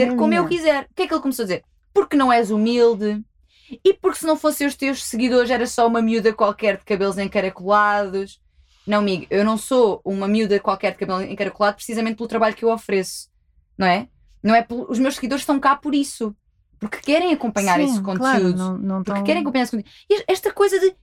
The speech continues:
Speaker 1: eu é que te vou dizer como é que tu has de fazer, porque
Speaker 2: A
Speaker 1: eu
Speaker 2: tua
Speaker 1: é que
Speaker 2: página.
Speaker 1: sei como é que tu has de gerir uma página que tu criaste e que tu alimentaste e que,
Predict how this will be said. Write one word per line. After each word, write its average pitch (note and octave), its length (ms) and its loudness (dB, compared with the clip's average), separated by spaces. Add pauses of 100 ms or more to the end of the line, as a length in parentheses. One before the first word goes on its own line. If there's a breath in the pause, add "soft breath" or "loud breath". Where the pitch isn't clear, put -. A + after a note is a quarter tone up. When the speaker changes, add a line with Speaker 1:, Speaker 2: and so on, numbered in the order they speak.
(180)
Speaker 1:
eu A4 180 4
é A4 80 -2
que - 60 -14
te F4+ 80 -16
vou G4 160 -2
dizer G4 260 2
como G4 160 -2
é F#4+ 60 -2
que - 60 -18
tu F4 100 -2
has F4+ 120 0
de - 80 -18
fazer, E4+ 260 -4
porque - 260 -18
Speaker 2:
A - 40 -20
Speaker 1:
eu F#4 180 6
Speaker 2:
tua G4 100 2
Speaker 1:
é A#3 100 4
que - 60 -6
Speaker 2:
página. A3 280 2
Speaker 1:
sei B3 280 -2 (360)
como D#4 160 -2
é F4 40 -2
que - 80 -12
tu D4+ 100 -2
has C#4+ 160 2
de A3 100 -12
gerir B3 380 -2
uma C4 180 4
página G#3 400 -2
que - 200 -16
tu G4 120 0
criaste G#3+ 480 0
e - 40 -16
que - 120 -20
tu F#4 160 2
alimentaste C4 640 2 (320)
e C4+ 140 2
que, B3 340 2